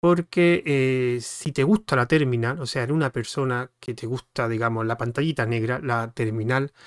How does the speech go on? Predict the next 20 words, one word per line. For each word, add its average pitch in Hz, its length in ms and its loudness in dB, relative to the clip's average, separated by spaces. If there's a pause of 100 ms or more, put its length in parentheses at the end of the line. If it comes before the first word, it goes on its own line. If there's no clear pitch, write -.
(460)
Linux 170 460 4
es - 180 0
tu 135 120 -6
sistema 127 320 -4
operativo. 110 640 -6 (100)
No 151 140 4
es 196 100 2
que 202 120 0
sea 180 220 2
obligatorio 131 680 0
utilizar 117 540 -6
la 110 80 -4
terminal 110 580 -6
para 117 200 -2
usar, 120 520 -2
mm, 113 520 -10
día-, 120 520 -6
de 117 240 -8
forma 120 320 -2
diaria 117 480 -2